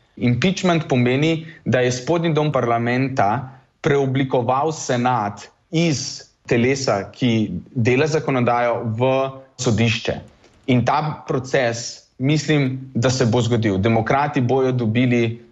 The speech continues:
navadno večino, ki jo imajo v spodnjem domu, in bojo to izglasovali. V samem senatu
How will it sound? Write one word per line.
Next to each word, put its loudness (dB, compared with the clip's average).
navadno 0
večino, 0
ki -2
jo 2
imajo 0
v 0
spodnjem 0
domu, 0
in 2
bojo 2
to 0
izglasovali. 0
V 2
samem 0
senatu 0